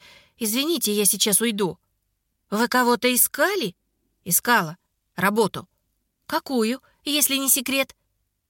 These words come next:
Дама стала мыть руки, продолжая открыто любоваться черными кудрями. «Я ищу любую работу, которую смогу выполнять».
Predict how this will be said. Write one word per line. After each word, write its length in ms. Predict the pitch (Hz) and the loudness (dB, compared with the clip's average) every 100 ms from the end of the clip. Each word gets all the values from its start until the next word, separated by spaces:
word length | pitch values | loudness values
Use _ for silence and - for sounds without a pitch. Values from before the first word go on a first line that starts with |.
| _ _ _ - | _ _ _ -2
Дама 360 | 180 202 202 | 2 2 2
стала 340 | 202 208 202 202 | 2 2 2 2
мыть 260 | 208 196 | 0 -2
руки, 400 | 277 330 240 185 - - _ | -4 -2 0 -2 -2 -18 _
продолжая 760 | 240 233 240 226 240 240 226 | 0 4 4 4 2 4 4
открыто 460 | 220 - 269 269 240 | 2 0 -6 -2 0
любоваться 720 | 233 208 208 208 254 - 254 | 0 2 2 4 2 0 -4
черными 500 | - 254 196 185 185 | -2 0 0 2 0
кудрями. 640 | 185 247 240 233 165 147 - _ _ _ _ _ _ | 0 -2 2 2 0 -6 -14 _ _ _ _ _ _
«Я 320 | 160 214 269 | -4 -2 0
ищу 340 | 254 - 262 277 | 0 2 2 0
любую 600 | 247 226 226 247 180 165 | 0 0 -2 0 0 0
работу, 640 | 180 175 233 233 160 - _ _ _ | -2 0 0 0 -6 -14 _ _ _
которую 440 | 202 202 220 208 | -2 2 4 4
смогу 480 | 190 196 196 175 254 | 2 2 2 0 -2
выполнять». 760 | 254 247 214 208 180 165 - | 0 0 0 0 -2 -4 -8